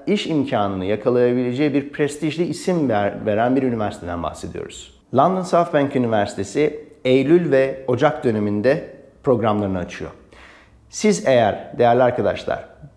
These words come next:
bu üniversitenin programlarına dahil olmak isterseniz yapmanız gereken sadece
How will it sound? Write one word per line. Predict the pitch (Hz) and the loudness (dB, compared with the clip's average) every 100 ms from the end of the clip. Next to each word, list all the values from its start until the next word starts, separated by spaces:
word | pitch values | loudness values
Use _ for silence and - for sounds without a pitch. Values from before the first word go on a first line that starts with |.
| - | -2
bu | 214 214 | 0 0
üniversitenin | 165 123 120 117 107 | 2 0 0 -4 -2
programlarına | 131 123 123 117 101 87 90 | 0 2 2 0 -2 -2 0
dahil | 98 123 | 2 4
olmak | 127 120 - | 2 0 -4
isterseniz | - 92 92 - 110 131 - - | -4 -2 -2 -4 -6 -8 -12 -2
yapmanız | 156 156 143 110 | -2 0 -2 0
gereken | 101 101 98 | -2 -2 -4
sadece | - 139 107 101 123 | 2 2 2 0 -2